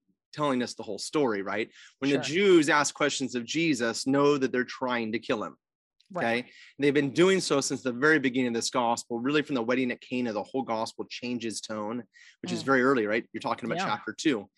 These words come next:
Speaker 2: Yeah.
Speaker 1: Changes tone, and they're s-, they're setting traps for him. Nicodemus comes in the night, right? And Nicodemus shows up again here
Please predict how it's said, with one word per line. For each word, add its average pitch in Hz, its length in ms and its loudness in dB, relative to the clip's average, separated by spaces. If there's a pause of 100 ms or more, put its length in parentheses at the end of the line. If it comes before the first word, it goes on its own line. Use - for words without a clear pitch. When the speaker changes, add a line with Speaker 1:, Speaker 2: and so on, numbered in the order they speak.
(140)
Speaker 2:
Yeah. 160 140 -6
Speaker 1:
Changes 135 400 -4
tone, 151 280 0
and 127 80 0
they're 123 100 0
s-, - 240 -8
they're 135 180 0
setting 160 460 2
traps 170 420 0
for 123 140 -8
him. 107 220 -8
Nicodemus 151 600 0
comes 160 400 -2
in 156 80 -2
the 156 80 -2
night, 147 400 0 (480)
right? 123 340 -2 (220)
And 127 100 0
Nicodemus 143 480 0
shows 147 420 2
up - 160 0
again 156 420 2
here 135 720 2